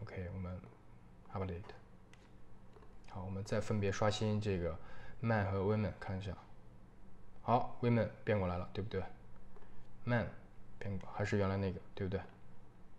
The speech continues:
啊，实际上我们是用了动态数据把后台他们，呃，category 对应的类别图片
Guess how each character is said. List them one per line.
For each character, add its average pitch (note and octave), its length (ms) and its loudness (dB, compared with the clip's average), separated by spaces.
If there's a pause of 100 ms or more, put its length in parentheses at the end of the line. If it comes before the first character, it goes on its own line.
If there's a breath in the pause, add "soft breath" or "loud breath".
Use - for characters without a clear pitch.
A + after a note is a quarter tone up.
(140)
啊， F#2 100 -2
实 C3 260 6
际 D#3 120 12
上 B2 260 10
我 G2+ 80 6
们 G#2 140 10
是 A#2 160 8
用 A2+ 120 10
了 G#2+ 80 6
动 G#2+ 140 4
态 A2 100 6
数 G#2 160 2
据 G2+ 140 2
把 F2 160 6
后 G#2 240 2
台 F2+ 320 4
他 - 140 2
们， F#2+ 240 4 (1600 loud breath)
呃， G2+ 220 6
category A2+ 440 8
对 G2+ 140 6
应 G2+ 140 6
的 G2 80 6
类 G2+ 120 8
别 F#2+ 140 6
图 - 140 0
片 G2 180 0